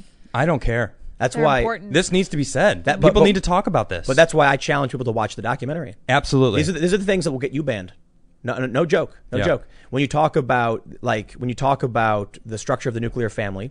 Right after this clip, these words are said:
Speaker 1: Yep.
Speaker 2: Black Lives Matter saying they want to, you know, break it apart. Th-, I've heard this. I need to fact check this one, so definitely fact check this one for sure.
Speaker 1: Down with the patriarchy.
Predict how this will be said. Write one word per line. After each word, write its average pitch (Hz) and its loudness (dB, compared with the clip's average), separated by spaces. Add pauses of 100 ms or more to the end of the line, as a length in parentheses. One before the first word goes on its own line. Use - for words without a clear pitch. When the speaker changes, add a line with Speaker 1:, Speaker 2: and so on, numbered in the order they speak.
(120)
Speaker 1:
Yep. 104 -2 (200)
Speaker 2:
Black 120 -2
Lives 120 -2
Matter 113 -2
saying 110 -4
they 107 -4
want 104 -4
to, 95 -6
you 107 -6
know, 104 -4
break 107 -6
it 107 -4
apart. 98 -10 (520)
Th-, - 0
I've 180 2
heard 220 2
this. 226 0
I 170 0
need 175 0
to 165 0
fact 147 0
check 156 -6
this - -10
one, 147 -4
so 135 -8
definitely 135 -4
fact 110 -6
check 120 -10
this 107 -10
one 107 -8
for 95 -12
sure. 104 -6
Speaker 1:
Down 113 0
with 127 -6
the - -12
patriarchy. 101 -2